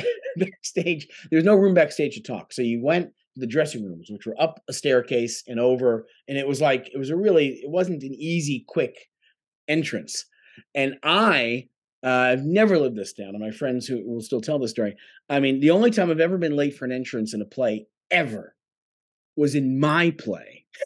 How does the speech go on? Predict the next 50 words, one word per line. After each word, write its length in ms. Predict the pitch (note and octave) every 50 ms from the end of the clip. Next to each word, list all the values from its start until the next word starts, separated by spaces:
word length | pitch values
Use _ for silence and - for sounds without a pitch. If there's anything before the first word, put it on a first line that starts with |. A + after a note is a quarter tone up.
| _ _ - _ -
<laughs> 160 | B3+ A3 A3
which 240 | - A#3+ G#3+ - -
I, 440 | G3+ F#3 E3+ E3+ F#3+ G3 F3 - - _ _
<laughs> 960 | - B3+ A3+ D3 - - _ _ _ - C#4 - _ _ - F4 - - - G4+
like, 220 | - E3 E3+ - - - F#3 E3 - - - - - E3+ -
in 120 | - E3+ F#3
the 120 | F#3+ F#3
third 320 | F3+ - - D4+ D4+ C#4 A#3+
performance 520 | A#3+ A3 A3+ B3 C4+ D#4+ G4 G#4 F4+ -
of 120 | E3+ C#3+ C#3+
it 80 | C#3+
too. 180 | - - D#4+ F#4+
So 240 | - - F#3+ E3+ E3+
you 160 | F3+ F#3+ F#3+
would 140 | F#3+ F3 F3
think 180 | B3 C#4+ C#4
that 80 | B3+ G#3+
I 80 | G3
would 140 | F#3+ F#3 F#3 F3
have 80 | D#3+
still 160 | - - G3+
been 180 | F3+ F3+ F3 E3
sort 140 | D#3 F#3 E3
of 60 | D#3+
on 140 | D#3+ D#3 D#3
my 140 | D#3 D3+ C#3+
toes 340 | C#3+ - F#3+ G#3+ A#3 A3
about 240 | F3+ C#3 B2+ A2 G2
it, 100 | G2+ - _ _ _ - - - _ _ -
but 200 | D3 D3+ D3 -
talk 260 | G#3 G#3 A#3+ A3+ A3
about 300 | E3 D3 B2+ A#2+ A#2+ - _ _ _ _ _ _ _ _ -
absolute 600 | - F3+ G3+ G#3+ G3 F3 - F3 D3+ C#3 B2 G#2+
hubris 560 | - - - G#3 A#3 G#3 C#3 A2 F#2 - - -
and 200 | - C3 A#2+ B2+
arrogance. 500 | C3 D#3+ F#3 F3+ D#3 B2+ A#2+ G#2+ G2+ C#3
I 100 | C3+ C3
thought, 220 | D3+ C#3+ C#3+ C#3+ - F3+
"I 80 | G#3+ A3+
know, 80 | A3 G#3
I 100 | G#3+ A3
know 120 | G#3 G3
exactly 400 | F#3 D#3+ F3+ F3 E3+ E3+ D#3 C3+
how 80 | B2 A2
long 180 | A2 G#2+ G2+ G2+
I 80 | G2
have." 160 | F#2+ F#2 F2+ - _ - - -
Apparently 580 | - B2 A2+ E3+ F3 G3 G3 F#3+ F3 D#3+ D3+ C#3+
I 100 | C#3 C3
didn't. 320 | B2 A#2 G2+ F2+ E2 -